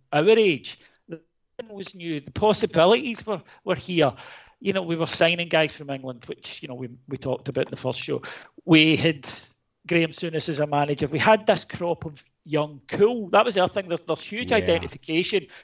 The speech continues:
Speaker 1: People my age, we loved Ian Durrant, we loved Ali McCoist. You know, they were, they were like us.
Speaker 2: Yeah.
Speaker 1: Um,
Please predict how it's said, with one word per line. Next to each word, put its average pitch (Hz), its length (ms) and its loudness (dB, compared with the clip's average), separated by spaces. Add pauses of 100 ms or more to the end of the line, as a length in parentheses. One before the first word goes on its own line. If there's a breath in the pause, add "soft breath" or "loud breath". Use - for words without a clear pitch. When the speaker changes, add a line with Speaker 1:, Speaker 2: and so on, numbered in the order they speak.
Speaker 1:
People 214 280 0
my 208 160 4
age, 170 280 0
we 143 100 -4
loved 165 460 0 (260 loud breath)
Ian 190 240 -2
Durrant, 156 360 -2
we 135 80 -2
loved 156 300 2
Ali 196 240 4
McCoist. 156 540 -8
You 147 80 -4
know, 190 180 0 (220 loud breath)
they 165 80 4
were, 156 160 4 (340)
they 165 80 0
were 151 80 2
like 160 180 -2
us. 175 360 4 (160)
Speaker 2:
Yeah. 87 160 -10 (120)
Speaker 1:
Um, 196 340 0